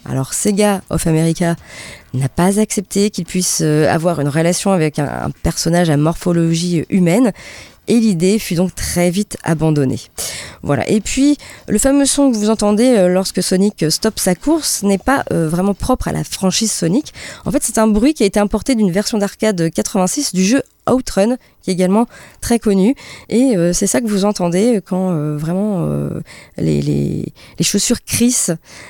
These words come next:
Euh, et ben, en fait, c'est, c'est, euh, ce petit bruit de Outrun. Voilà. Voilà pour, il y a vraiment beaucoup de, de, de petites anecdotes, hein, sur Sonic. Mais bien sûr, si vous n'avez jamais joué à Sonic, ben, c'est le moment, hein, c'est le moment de le faire. Puis ça se joue toujours super bien, le, le premier.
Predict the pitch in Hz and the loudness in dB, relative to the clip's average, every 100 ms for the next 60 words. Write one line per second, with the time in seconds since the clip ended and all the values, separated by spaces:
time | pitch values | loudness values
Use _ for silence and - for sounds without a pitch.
0 | - - 160 151 156 151 160 147 143 233 | -12 -4 0 0 0 -2 0 0 0 -4
1 | - 175 165 220 226 165 156 156 - - | -2 -2 -2 -2 0 -2 -4 -6 -8 -8
2 | - 156 _ - 220 190 220 233 180 - | -8 -8 _ -10 -4 0 0 0 -2 -2
3 | 202 - 151 160 170 _ 165 147 - - | -4 -2 -2 -2 -4 _ -6 -6 -6 -14
4 | - - - - - 233 240 190 196 202 | -14 -14 -14 -6 -2 0 -2 -2 0 2
5 | 202 202 269 262 254 - 277 208 190 170 | 2 2 4 4 2 0 0 2 2 2
6 | 175 170 170 - - - 175 202 196 202 | 2 2 -2 -8 -10 -6 -6 -2 2 2
7 | 202 175 190 170 170 175 - 170 196 269 | 2 2 0 0 -2 -4 0 2 2 0
8 | 165 - - - - - 196 190 175 233 | -6 -8 -14 -18 -14 -2 2 2 0 -2
9 | - 269 254 180 170 180 143 143 135 135 | 2 4 4 4 4 4 2 0 2 2
10 | 202 156 127 143 214 311 285 247 - 151 | 2 0 0 2 2 2 2 0 0 0
11 | 160 202 220 285 254 - - 175 185 - | 2 2 2 0 0 -2 -2 0 -2 0
12 | 208 208 - - 202 185 160 170 160 147 | 0 0 -2 -4 0 0 2 2 2 0
13 | 151 - 147 147 | -2 -2 0 2